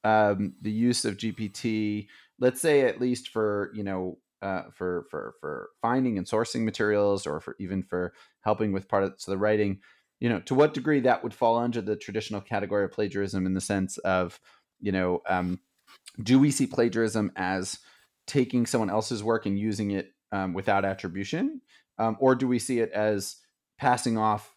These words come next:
work that you did not create as your own? And I think that's, b-, before, before this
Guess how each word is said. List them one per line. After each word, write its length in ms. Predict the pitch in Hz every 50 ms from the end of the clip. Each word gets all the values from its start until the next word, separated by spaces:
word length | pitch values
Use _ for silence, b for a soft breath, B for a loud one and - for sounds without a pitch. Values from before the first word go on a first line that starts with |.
| _
work 260 | - 110 117 113 - -
that 120 | 101 92
you 80 | 113 110
did 120 | 113 104
not 180 | 110 98 95 -
create 220 | - 98 95 90
as 140 | 95 - -
your 80 | 98
own? 100 | 113 113
And 80 | 104 98
I 40 | 95
think 140 | - 139 151
that's, 220 | 135 - - - - _ _ _ _ -
b-, 80 | 107 - _ _ - - 123 123 - _ _ _ _ _ _ -
before, 500 | 120 127 - - 185 185 185 175 165 160 - - -
before 300 | 135 127 - 202 202 190
this 300 | 170 160 143 - -